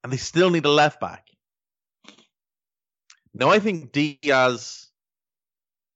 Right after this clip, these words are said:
Laporte, and Rodri as the holding midfielder,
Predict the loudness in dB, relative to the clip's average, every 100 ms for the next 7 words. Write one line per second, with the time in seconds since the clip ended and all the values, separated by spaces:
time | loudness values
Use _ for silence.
0 | _ _ _ _ _ _ _ -10 -8 -6
1 | -4 -2 -2 -6 -10 -10 -8 -6 -8 -2
2 | 0 0 -4 -12 -14 -18 -12 -10 -4 -2
3 | -2 -4 -4 -2 -2 -4